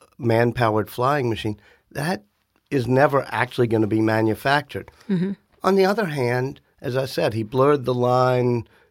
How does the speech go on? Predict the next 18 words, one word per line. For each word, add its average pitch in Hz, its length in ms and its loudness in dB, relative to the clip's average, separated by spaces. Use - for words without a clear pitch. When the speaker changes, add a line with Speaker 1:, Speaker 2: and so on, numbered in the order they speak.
Speaker 1:
in 107 160 0
paintings, 139 560 0
blurring 175 480 4
the 143 100 0
line, 131 460 0
as 113 160 0
he 120 100 0
did 110 240 4
in 101 180 2
theater, 175 600 -2
but 117 140 -2
also 120 320 0
in 131 80 2
his 110 200 2
inventions, 113 920 -2
between, 131 1080 2
uh, 123 360 -2
fantasy 131 920 2